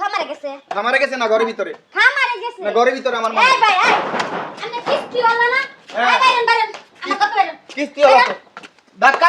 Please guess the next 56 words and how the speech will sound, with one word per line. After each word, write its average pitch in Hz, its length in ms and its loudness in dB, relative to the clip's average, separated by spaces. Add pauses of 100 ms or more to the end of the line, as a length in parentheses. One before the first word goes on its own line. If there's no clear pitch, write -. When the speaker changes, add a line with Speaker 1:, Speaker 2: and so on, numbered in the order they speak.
Speaker 2:
দিতেছেন 302 340 2
কি? - 60 2
আপনি, 453 220 6
Speaker 1:
আপনি 554 240 2
আমার 554 240 4
ঘরে 554 240 4
কার 554 140 8 (100)
অনুমতি 587 340 -2
নিয়ে 508 180 0
ঢুকছেন? 320 340 -6 (180)
Speaker 2:
আপনার 311 240 2
জামাই 294 240 4
কই? 269 120 6
আপনার 262 160 0
জামাইরে 269 220 4
বাইর 240 120 0
করেন। 220 120 -4 (120)
Speaker 1:
আমার 554 180 4 (100)
জামাইরে 523 400 6
খুঁজতে 311 260 0
আইছেন, 466 200 4 (120)
খামারে 440 400 4
যান, 403 140 4 (120)
খামারে 466 340 8
যায় 403 200 6
খুঁজে 403 280 6
নিয়ে 403 160 6
আহেন। 381 180 -4 (280)
আপনি 403 180 4
আমার 349 160 -4
ঘরে 285 160 -4
ঢুকলেন। 247 260 -4
Speaker 2:
আরে, 247 120 4 (120)
আপনার 254 300 2
জামাই 254 460 6 (160)
পঞ্চাশ 277 380 4
হাজার 285 240 4
টাকা 302 200 4
আপনি 277 140 2 (100)
সহিত 320 220 6 (100)
জায়গা 294 200 8
লইছেন 240 280 4
আমার 208 160 4
থেকে, 208 180 2
লইছেন 233 240 2
না 269 100 4
আমার 262 160 4
অফিস 247 220 -4
থেকে? 269 140 6 (440)
পঞ্চাশ 302 360 4
হাজার 320 220 2
টাকা 330 140 6 (100)
কিস্তি 349 320 -2
আইন 302 140 0
না 320 120 4
আজকে 339 160 -2